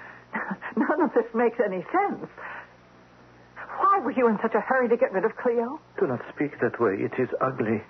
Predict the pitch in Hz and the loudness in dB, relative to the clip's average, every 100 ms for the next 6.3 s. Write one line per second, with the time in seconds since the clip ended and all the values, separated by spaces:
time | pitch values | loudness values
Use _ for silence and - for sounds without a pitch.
0 | - - - - - - - - - - | -20 -20 -20 -20 -12 -2 0 2 0 -4
1 | 233 - - - - - - - - - | -2 0 0 -2 -8 -16 -20 -20 -20 -20
2 | - - - - 202 214 208 196 185 - | -20 -16 -14 -6 0 2 2 0 -4 -2
3 | - 180 202 208 202 - - - - - | 2 4 4 4 0 -4 -16 -20 -20 -6
4 | - 214 170 160 - 160 147 147 151 - | 0 0 0 -6 -4 -2 0 -2 -4 -6
5 | - - - - - - - - - 127 | -10 -12 -10 -10 -10 -16 -18 -16 0 2
6 | 135 104 95 | 4 4 0